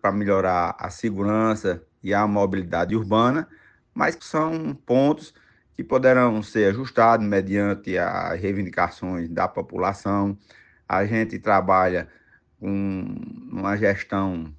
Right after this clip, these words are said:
participativa, onde a gente faz o desejo do povo. A gente tem, tem que priorizar isso e, e a minha gestão tem sido voltada para dar prioridade a, ao pedido, às solicitações pela maioria do povo de Catolé do Rocha.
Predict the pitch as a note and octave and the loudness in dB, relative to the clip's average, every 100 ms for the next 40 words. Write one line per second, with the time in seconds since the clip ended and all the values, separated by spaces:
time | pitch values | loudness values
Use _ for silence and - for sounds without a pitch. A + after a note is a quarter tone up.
0 | _ - G#2+ G#2 - G2+ E2+ D#2+ - G2+ | _ -2 -2 -2 -10 -4 -2 -2 -2 -2
1 | G#2+ A2 G2 F#2+ F#2 G2 F#2+ F#2+ G2 - | 0 0 0 -4 -4 -2 -2 -2 -6 -6
2 | - F#2 G2+ G#2 G2+ A2+ G#2+ G#2 G2 G#2+ | -4 0 2 0 -2 -2 0 0 -2 -4
3 | - G#2+ G#2+ G#2+ G2 - _ _ _ _ | -6 -2 0 0 -4 -16 _ _ _ _
4 | - F#2+ F#2+ - - G#2 A2+ G#2 - - | -10 -6 -6 -6 -4 0 0 0 -6 -20
5 | _ A#2 A#2 - - G2+ G2+ F2 G2 F2 | _ 0 0 -6 -4 0 0 2 2 2
6 | F#2 G2+ G2+ F#2+ F2+ F#2 F2+ F2+ F2+ G2+ | 2 0 -4 -8 -4 -2 -2 -2 -2 0
7 | G2+ G2+ F2+ F#2+ F2+ - G2 G2 - G2+ | 0 0 0 -4 -6 -2 -2 -2 -6 -6
8 | F#2 F#2 F2 F2+ F2 D#2+ - _ _ _ | 0 0 0 -2 -2 -4 -10 _ _ _
9 | _ _ - E2 G2 G2+ A2+ G#2+ G#2+ F2 | _ _ -4 0 2 2 0 0 0 0
10 | F#2+ F#2 F#2+ G2 - - F#2+ G2+ F#2+ - | 2 2 2 2 0 -2 -2 -2 -6 -6
11 | A2+ G2 G2 G#2 G2 F#2+ A2 A2+ A2 - | -4 -2 -2 0 0 0 2 0 0 -2
12 | F2+ - F#2 F#2 F2+ - - G#2+ G2 F#2+ | -4 -4 -8 -6 -8 -8 -2 0 0 -2
13 | F2+ F#2 G#2+ G2+ - F#2+ F2 - F2+ - | -2 0 -2 -2 -6 -6 -6 -6 -8 -6
14 | E2 F#2+ F#2+ F#2 G2 G2+ G2 | -4 -2 -2 0 2 2 -2